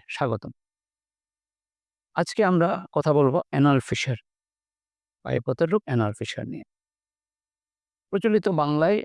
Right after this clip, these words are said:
এটিকে সাধারণত গ্যাজ বলা হয়। এটির লক্ষণগুলো কি কি? সাধারণত এটার দু ধরনের, আ, অ্যানাল ফিশার হতে পারে আমাদের ভাষায়। একটি হচ্ছে অ্যাকিউট অ্যানাল ফিশার,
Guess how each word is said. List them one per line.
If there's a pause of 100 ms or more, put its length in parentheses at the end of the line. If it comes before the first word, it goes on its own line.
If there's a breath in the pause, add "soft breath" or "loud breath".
(140)
এটিকে
সাধারণত
গ্যাজ
বলা
হয়। (2000)
এটির
লক্ষণগুলো
কি
কি? (1120)
সাধারণত (1400)
এটার (920)
দু
ধরনের,
আ,
অ্যানাল
ফিশার
হতে
পারে (760)
আমাদের
ভাষায়।
একটি
হচ্ছে
অ্যাকিউট
অ্যানাল
ফিশার,